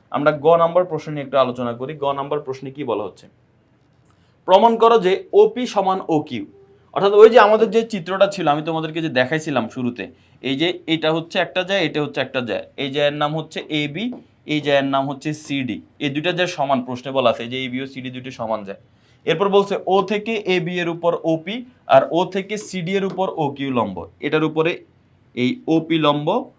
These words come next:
আর এটার উপরে এই ওকিউ লম্ব আমরা অঙ্কন করব। তো এখন আমাদের প্রমাণ করতে বলতেছে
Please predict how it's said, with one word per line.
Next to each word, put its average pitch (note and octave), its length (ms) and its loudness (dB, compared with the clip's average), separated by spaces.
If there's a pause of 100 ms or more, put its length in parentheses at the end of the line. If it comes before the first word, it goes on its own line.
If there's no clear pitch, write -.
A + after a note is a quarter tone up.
(240)
আর A#2 120 0
এটার B2+ 180 -2
উপরে C3+ 380 -4
এই B2 240 -2
ওকিউ B2+ 440 -2
লম্ব B2+ 540 -2
আমরা A2 220 -2
অঙ্কন G2 240 -10
করব। - 340 -16 (400)
তো - 60 -2
এখন E3 380 6
আমাদের F#3 240 6
প্রমাণ G3+ 320 4
করতে F#3 240 -4
বলতেছে E3 520 -4